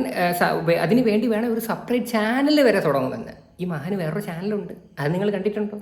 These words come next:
ബിഗ് ബോസിന് വേണ്ടി തുടങ്ങിയതാണ്. അപ്പം, ഏ, ഇനിയിപ്പം പറയുമായിരിക്കും അത് കോപ്പി റൈറ്റ് വരുമെന്ന് പേടിച്ചിട്ടായിരിക്കും ഞാൻ അത് തുടങ്ങിയത്.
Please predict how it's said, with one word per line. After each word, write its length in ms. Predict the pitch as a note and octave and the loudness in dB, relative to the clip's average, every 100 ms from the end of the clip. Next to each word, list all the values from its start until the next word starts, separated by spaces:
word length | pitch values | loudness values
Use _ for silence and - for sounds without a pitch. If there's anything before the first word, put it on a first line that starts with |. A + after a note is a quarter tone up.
| - D#3+ | -8 -6
ബിഗ് 140 | D3+ | -4
ബോസിന് 300 | E3+ F#3+ A#3+ A3+ | -4 -2 0 2
വേണ്ടി 140 | A#3 A3 | 0 0
തുടങ്ങിയതാണ്. 520 | G#3 A#3+ A#3 G#3 E3 - - - - - - _ | -2 -2 -4 -6 -8 -14 -20 -20 -20 -20 -20 _
അപ്പം, 140 | - D3 C#3+ C#3+ | -6 -4 0 -2
ഏ, 20 | C#3 | 0
ഇനിയിപ്പം 280 | D3 D#3+ F3+ F3+ | -2 -2 -2 -2
പറയുമായിരിക്കും 520 | F3+ G3 F3+ F3 F3 | -2 -2 -4 -4 -4
അത് 100 | E3 F3 D#3+ G3+ | -4 -4 -4 -2
കോപ്പി 240 | G#3+ G#3+ G3+ | 0 0 -2
റൈറ്റ് 200 | F#3+ F#3+ | -4 -4
വരുമെന്ന് 320 | F3 F3 E3+ E3 | -4 -6 -6 -6
പേടിച്ചിട്ടായിരിക്കും 720 | D#3+ D#3 D#3+ D#3 D#3 D#3 D3+ D3+ | -8 -8 -6 -6 -6 -6 -4 -4
ഞാൻ 140 | D3+ D3 C#3+ D3+ | -4 -6 -6 -6
അത് 100 | D3+ D3+ | -4 -2
തുടങ്ങിയത്. 340 | C#3+ C#3+ | -4 -6